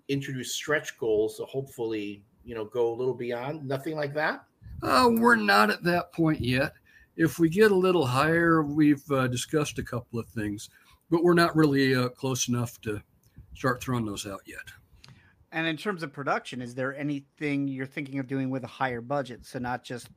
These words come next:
Speaker 3: not just what you would give back, but you're funded now, but say if you get another twenty-five percent, does that raise your horizons for the production of this at all?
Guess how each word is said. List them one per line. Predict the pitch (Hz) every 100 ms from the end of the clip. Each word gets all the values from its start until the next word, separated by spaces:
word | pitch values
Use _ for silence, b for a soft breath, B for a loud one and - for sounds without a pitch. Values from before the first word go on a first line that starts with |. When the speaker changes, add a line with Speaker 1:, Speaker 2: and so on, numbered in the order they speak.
| _
Speaker 3:
not | - 175 170
just | 160
what | 160 175
you | 151
would | 143 139
give | 131 123 113
back, | 147 139 127 -
but | 131 120 - b b b _ _
you're | - 165 165
funded | - 226 170 147
now, | 165 151 127
but | 135 120
say | - 143 135 139
if | 147 131
you | 156
get | 135 151
another | 147 139 139 131
twenty-five | - 143 139 123 135 127
percent, | 131 - 143 127 - b b b - -
does | 143
that | 135 151 143 143 - _ _ _ -
raise | 147 156 143
your | 143
horizons | 123 131 131 120 120 107
for | - 120
the | 117
production | - 151 175 123
of | -
this | -
at | -
all? | 90